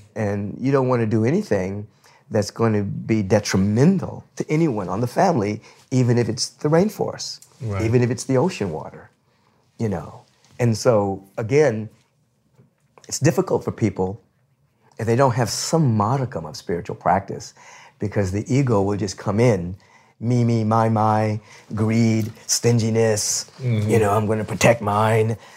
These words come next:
Speaker 1: That becomes the frequency. But when you start to grow, you realize it's really a we vibe here.
Speaker 2: Yeah.
Speaker 1: It's not just a me vibe.
Speaker 2: Right. Two questions. One, why do you think we are here?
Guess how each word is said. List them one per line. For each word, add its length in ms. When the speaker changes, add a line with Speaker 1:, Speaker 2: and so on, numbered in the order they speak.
Speaker 1:
That 200
becomes 320
the 80
frequency. 680
But 180
when 160
you 120
start 300
to 60
grow, 320
you 160
realize 600
it's 180
really 300
a 80
we 320
vibe 380
here. 360
Speaker 2:
Yeah. 220
Speaker 1:
It's 140
not 120
just 220
a 20
me 200
vibe. 340
Speaker 2:
Right. 260
Two 180
questions. 560
One, 480
why 200
do 60
you 80
think 220
we 260
are 140
here? 500